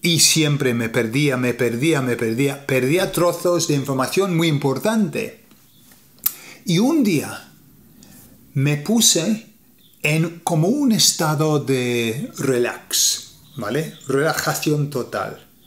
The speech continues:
Y estaba escuchando a la persona con la, mi cabeza un poco así, ¿vale? Porque es una buena manera de escuchar, es lo que hacen los perros,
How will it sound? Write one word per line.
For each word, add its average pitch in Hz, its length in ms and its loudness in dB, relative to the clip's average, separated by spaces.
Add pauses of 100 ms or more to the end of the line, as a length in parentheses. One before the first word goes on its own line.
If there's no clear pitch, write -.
(340)
Y 135 100 -2
estaba 196 340 0
escuchando 151 760 -2
a 127 40 2
la 123 140 -2
persona 113 500 -4 (300)
con 233 300 2
la, 208 200 0
mi 185 260 -2
cabeza 190 680 0
un 165 120 0
poco 175 300 0
así, - 480 -4 (100)
¿vale? 135 220 0
Porque 131 340 -2
es 117 140 -4
una 139 180 2
buena 127 380 0
manera 147 500 0
de 139 120 0
escuchar, 139 520 0
es - 120 -2
lo - 120 -2
que 120 120 -2
hacen 127 260 -4
los 123 140 -8
perros, 170 680 -2